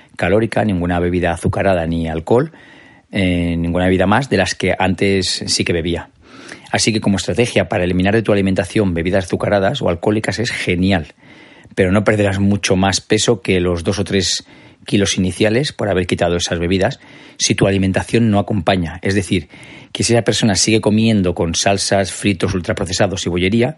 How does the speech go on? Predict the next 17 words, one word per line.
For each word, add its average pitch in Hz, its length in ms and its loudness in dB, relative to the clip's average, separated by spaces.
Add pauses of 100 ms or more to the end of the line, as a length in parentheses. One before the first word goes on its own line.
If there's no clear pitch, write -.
ya 107 180 0
se 113 160 2
puede 101 260 0
tomar 107 300 0
veinte 107 420 0
litros 104 240 -2
de 110 100 -2
té 107 100 0
al 98 100 0
día, 92 220 0 (420)
que 95 140 0
no 98 120 4
va 104 60 6
a 101 60 2
perder 92 260 2
más 87 160 -2
peso. - 300 -4